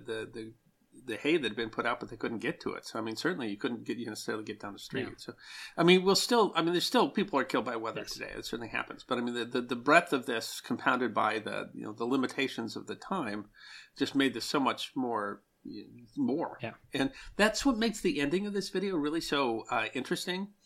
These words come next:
Speaker 1: is that really, uh, you know, the people that talked about it, what they really talked about is, oh, s-, you know, when spring came, it was such a blessing. And I mean, and that they, that they recognized in this terrible, terrible winter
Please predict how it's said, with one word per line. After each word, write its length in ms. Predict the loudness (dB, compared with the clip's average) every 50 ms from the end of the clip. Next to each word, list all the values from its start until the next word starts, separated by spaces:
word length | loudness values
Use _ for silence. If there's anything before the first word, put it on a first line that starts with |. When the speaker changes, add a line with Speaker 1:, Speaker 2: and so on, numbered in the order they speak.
| -18 -16 -16 -14 2 4
Speaker 1:
is 160 | 6 6 8
that 200 | 8 6 6 6
really, 540 | 6 8 8 10 8 8 8 6 4 2 2
uh, 140 | 0 0
you 100 | 0 0
know, 80 | 0 -2
the 80 | -2 0
people 280 | 0 0 0 2 0
that 120 | 0 -2 2
talked 300 | 4 4 4 4 2 -2
about 220 | -4 -2 -2 -2
it, 60 | -2
what 120 | -4 -2 -2
they 100 | 0 2
really 180 | 2 2 2
talked 260 | 2 2 2 0 0
about 180 | -2 -4 -4 -4
is, 100 | -2 -2
oh, 60 | -2
s-, 180 | -4 -4 -6 -10 -6
you 140 | -6 -6
know, 80 | -4 -4
when 120 | -4 -6
spring 300 | -6 -4 -2 0 0 0
came, 240 | -2 -2 -4 -4 -4
it 40 | -4
was 120 | -6 -6
such 160 | -6 -6 -6 -6
a 40 |
blessing. 400 | -6 -6 -6 -6 -6 -6 -8 -6
And 80 | -4 -4
I 40 | -4
mean, 140 | -4 -2 -2
and 160 | -2 -2 -2
that 140 | -2 0 2
they, 160 | 2 2 2
that 160 | 0 -2 0
they 120 | 2 2 2
recognized 760 | 4 6 4 4 4 4 0 0 0 0 0 0 0 -2 -2
in 100 | 0 0
this 200 | -2 -2 -4 -6
terrible, 500 | -6 -2 0 2 2 2 2 0 -2 -2
terrible 360 | 0 2 2 2 2 0 -4
winter 320 | -4 -2 -2 -2 -4 -4